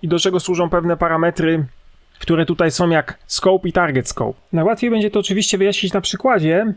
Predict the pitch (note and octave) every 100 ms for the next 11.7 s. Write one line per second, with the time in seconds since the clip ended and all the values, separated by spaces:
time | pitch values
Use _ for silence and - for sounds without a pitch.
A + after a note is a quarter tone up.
0 | - _ D#3+ A#3 - A3+ G#3 G3+ G#3 G3+
1 | - G3 F3+ A3 A3 G3 F#3+ F3+ G#3+ G#3
2 | G3+ G3 - F3 D#3+ F3 - F#3 F#3+ G3
3 | F#3+ - - - _ F3 F#3 F#3 F#3+ F#3
4 | G#3+ G3 - D#3 E3+ G3 G3+ - - -
5 | E3 F3 F#3 F3+ - E3 - F#3+ F3+ F3
6 | E3+ E3 C#3 A#2 - - _ _ - -
7 | - - - E3+ A#3 G#3 G3+ - F#3 A3
8 | G#3+ E3 - _ - G#3+ G#3 F#3 - F#3
9 | E3+ D#3 D#3 E3 F#3+ F#3 G3 G3 F3 -
10 | G#3 G#3 G3 F#3 F3 F3+ E3+ F3+ E3 F3+
11 | E3 - - G#3 G#3+ -